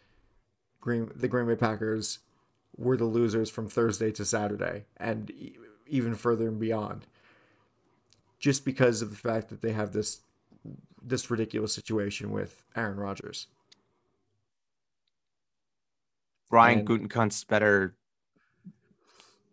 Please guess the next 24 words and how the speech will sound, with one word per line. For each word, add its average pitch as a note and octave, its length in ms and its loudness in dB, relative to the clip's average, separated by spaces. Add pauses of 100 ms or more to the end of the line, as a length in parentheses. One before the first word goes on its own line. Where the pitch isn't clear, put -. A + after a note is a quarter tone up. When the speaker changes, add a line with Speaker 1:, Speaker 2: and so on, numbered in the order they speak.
(360)
Speaker 2:
get A2+ 240 4 (320)
him, A2+ 260 0
he, A2+ 220 4
he B2+ 160 4
better A#2+ 240 10
start G#2+ 300 6
working G#2+ 280 6
those F#2+ 160 4
damn G2 220 2
phones F#2+ 400 2
to - 80 -8
try F#2 300 4
and, F2+ 260 -4
uh, F2+ 140 -2
mend F#2 240 -4
that F#2+ 160 -2
fence. - 400 -8 (1800)
Because, F2+ 320 -2
Speaker 1:
Yeah. C3+ 300 6
Speaker 2:
ugh, E2+ 60 -8 (560)
God. - 180 -2
Speaker 1:
Yeah, A#2+ 200 4 (120)
I C#3 140 2
mean, E3 380 0